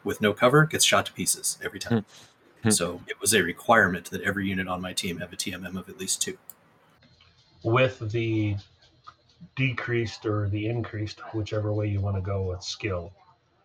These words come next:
Speaker 3: were you doing cover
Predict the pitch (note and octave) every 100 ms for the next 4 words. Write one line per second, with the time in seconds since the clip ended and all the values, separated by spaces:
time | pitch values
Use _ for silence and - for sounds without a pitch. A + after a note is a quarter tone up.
0 | _ _ A2+ A2+ A2+ G#2+ A2+ A2 A2+ A2
1 | G#2 _ _ A2+ A2+ A#2 A#2+ A#2+ A2+ -
2 | _ _ _ - A#2 A2 B2